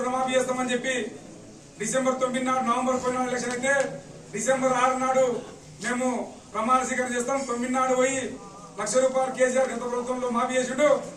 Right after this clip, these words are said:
రెండు లక్షల రూపాయలు బ్యాంక్ పోయి ఉరికిపోయి రెండు లక్షల రూపాయలు తీసుకొని తొమ్మిది నాడు మాఫీ చేస్తామని చెప్పి దొంగ హామీ ఇవ్వడం జరిగింది. అదేవిధంగా రైతులకు క్వింటాలకు కనీస మద్దతుతో పాటు క్వింటాలకు ఐదు వందల రూపాయలు బోనస్ ఇస్తామని చెప్పి చెప్పడం జరిగింది.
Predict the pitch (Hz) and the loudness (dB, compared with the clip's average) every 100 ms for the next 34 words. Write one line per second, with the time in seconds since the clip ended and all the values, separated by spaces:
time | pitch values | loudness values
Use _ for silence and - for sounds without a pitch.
0 | - - 202 240 262 269 262 262 269 269 | -18 -8 -4 0 2 2 2 2 4 6
1 | 254 226 - - - - - 190 190 - | 4 4 -8 -18 -20 -20 -6 0 0 0
2 | 269 269 269 254 240 - 294 294 269 - | 4 4 4 0 -4 -2 6 6 6 -4
3 | - - - 208 247 262 254 254 254 254 | -12 -18 -12 -4 0 4 4 2 -2 -2
4 | - 254 254 240 240 240 240 233 240 240 | -2 -2 0 -2 -2 0 2 0 0 -2
5 | 226 226 214 220 220 214 226 220 220 220 | -2 -2 -2 -4 -6 -4 -2 0 0 -2
6 | 214 208 196 165 - - - - - - | -2 -4 -4 -8 -12 -18 -20 -20 -20 -8
7 | - 262 262 262 254 240 262 262 262 254 | 6 8 8 4 0 0 2 2 6 6
8 | - - - - - 220 254 285 277 269 | 4 -8 -16 -20 -12 -6 2 2 2 2
9 | 254 - - - - 240 202 226 254 262 | 2 0 -8 -16 -18 -10 -4 -2 0 0
10 | 240 - 254 262 254 254 269 285 262 240 | 0 0 2 2 2 -2 0 0 0 2
11 | 269 269 262 240 254 254 247 254 247 254 | 4 4 2 0 -2 -2 -2 -2 -2 -2
12 | 226 247 240 233 233 233 240 233 233 233 | -4 -6 -6 -4 -4 -4 -4 -4 -4 -4
13 | 277 | -4